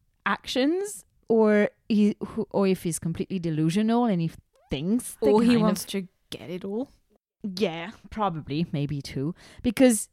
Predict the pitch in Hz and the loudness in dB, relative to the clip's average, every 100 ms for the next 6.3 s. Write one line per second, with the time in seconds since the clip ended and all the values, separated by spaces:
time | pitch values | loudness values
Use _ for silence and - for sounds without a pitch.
0 | - - 220 202 196 190 185 185 - _ | -10 0 4 6 6 4 2 -2 -4 _
1 | - _ - - 240 233 202 180 165 156 | -20 _ -20 -4 -2 2 4 4 2 -2
2 | - - - 156 151 - 139 143 139 - | -6 -10 -8 -8 -8 -8 -8 -8 -12 -18
3 | _ _ _ - 180 180 170 160 175 - | _ _ _ -6 -2 2 2 2 -2 2
4 | 226 220 269 214 214 277 - 226 175 233 | 4 6 6 6 2 0 2 2 2 4
5 | 180 151 - 180 165 156 156 131 175 - | 4 2 0 2 2 0 -4 -6 -4 0
6 | 208 190 | 0 0